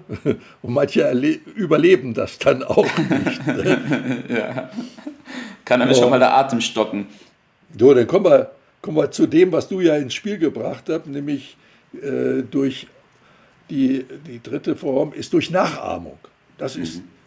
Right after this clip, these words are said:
Speaker 1: eigentlich die logischste. So, äh, lernt das kleine Kind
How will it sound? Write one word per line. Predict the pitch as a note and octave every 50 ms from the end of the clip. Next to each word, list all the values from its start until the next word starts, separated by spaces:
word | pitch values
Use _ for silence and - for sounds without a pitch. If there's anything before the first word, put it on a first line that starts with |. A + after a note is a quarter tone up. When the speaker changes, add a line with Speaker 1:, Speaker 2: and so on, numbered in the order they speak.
| _ _ _
Speaker 1:
eigentlich | - C3 C3 - C#3 A2+ -
die | - D3 A2+ G#2+ F2+
logischste. | D#2+ D#2+ D#2+ G2 A#2+ E3 - - - - - - C3
So, | A#2 - F3 - - - - _ _ _ -
äh, | - - D3+ C3+ C3 C3 C3 - _ _ _ _ _ _ _ _ _ _ _ _ _ - A#2 G#2+ A2 - - - - - -
lernt | A2+ A#2 B2 A#2+ B2+
das | G#2+ -
kleine | - - A2+ A#2+ A#2+ A2 -
Kind | - - F3 F#3 A3 G3+ - -